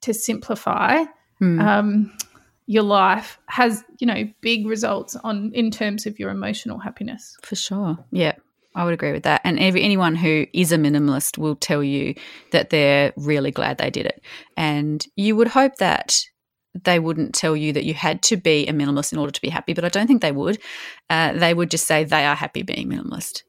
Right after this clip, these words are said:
Speaker 2: and it has made
Speaker 1: Yeah.
Speaker 2: their life a lot better. And I think, you know, it's, if it does appeal to people, then it could be worth trying because it could make you happy as well. But, you know, you can still get the benefits just from having a more intentional life, uh, as well.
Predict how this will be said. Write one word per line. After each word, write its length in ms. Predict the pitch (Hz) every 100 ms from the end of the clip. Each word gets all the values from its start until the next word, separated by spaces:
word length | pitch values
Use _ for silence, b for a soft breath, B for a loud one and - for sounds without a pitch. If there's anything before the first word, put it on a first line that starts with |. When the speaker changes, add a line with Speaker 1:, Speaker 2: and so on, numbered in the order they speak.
| -
Speaker 2:
and 200 | 151 143 -
it 100 | 170
has 160 | 147
made 240 | 147 143 135
Speaker 1:
Yeah. 140 | 147
Speaker 2:
their 120 | 147
life 600 | 143 139 139 - - - -
a 80 | 151
lot 240 | 143 -
better. 340 | - 147 - - B B B
And 80 | 156
I 60 |
think, 300 | 170 160 -
you 80 | -
know, 80 | 147
it's, 240 | 135 - -
if 160 | 160 -
it 200 | - -
does 520 | 156 170 185 - -
appeal 400 | 151 - 160 160
to 100 | 160
people, 400 | - - - 151
then 360 | 151 151 147 147
it 160 | - -
could 180 | - 175
be 140 | 180
worth 180 | 165 165
trying 380 | - 175 185 143
because 320 | 151 151 -
it 100 | -
could 200 | - 151
make 180 | 165 147
you 40 | 165
happy 240 | - 151
as 160 | 139 160
well. 160 | 147
But, 240 | 135 147 - B B B
you 100 | 151
know, 220 | 143 147 -
you 140 | 196
can 180 | 190 233
still 220 | 233 330
get 160 | 277 190
the 80 | 175
benefits 420 | 165 160 - -
just 240 | - -
from 140 | - 160
having 240 | 165 160
a 20 |
more 160 | 151 135
intentional 460 | 135 - - 185 135
life, 400 | 127 143 - - -
uh, 160 | 151 143
as 160 | 147 -
well. 240 | 156 147